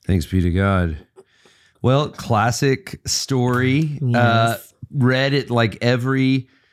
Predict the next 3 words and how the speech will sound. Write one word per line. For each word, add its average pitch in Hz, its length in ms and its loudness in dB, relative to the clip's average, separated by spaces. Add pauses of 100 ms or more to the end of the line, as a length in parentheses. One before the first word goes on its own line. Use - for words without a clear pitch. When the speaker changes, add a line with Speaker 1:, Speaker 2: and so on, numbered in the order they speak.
(420)
Speaker 1:
Christmas 139 540 -2
pageant 135 800 0
ever. 123 640 0